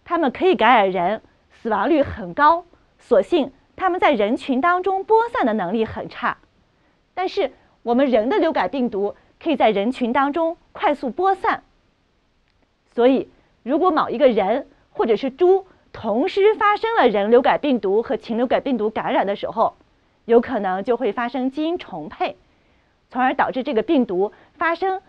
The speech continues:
变异。如果这个新病毒可以在人群当中进行有效的传播，那么就有可能会引起人群的流感大流行。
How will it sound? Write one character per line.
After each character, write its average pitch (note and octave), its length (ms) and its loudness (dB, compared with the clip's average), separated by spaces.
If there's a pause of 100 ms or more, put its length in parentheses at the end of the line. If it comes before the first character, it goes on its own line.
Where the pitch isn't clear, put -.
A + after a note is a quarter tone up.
(140)
变 E4+ 280 4
异。 F4 200 4 (840)
如 C#4+ 140 0
果 C4+ 140 8
这 D4+ 120 0
个 C4+ 80 4
新 E4+ 220 -4
病 D#4 200 4
毒 A3 200 0
可 D#4 140 -6
以 C#4 60 -2
在 C4 140 2
人 G#3 240 0
群 C4 260 -4
当 D#4+ 240 0
中 F#4 240 0 (260)
进 E4+ 180 4
行 B3+ 300 0
有 A3 180 4
效 G4 220 2
的 A#3 100 4
传 G3 360 -8
播， A#3 320 4 (600)
那 B3+ 140 2
么 A3 200 2 (360)
就 D4+ 100 4
有 D4 80 6
可 A#3 240 -6
能 F#3+ 320 -4
会 D4+ 140 -2
引 G#3 260 -2
起 - 300 -8 (200)
人 G3 340 -2
群 G3+ 340 -8
的 A3+ 220 4 (220)
流 G#3 180 0
感 F3 180 -2
大 B3+ 180 -2
流 F3+ 200 -2
行。 E3+ 320 -8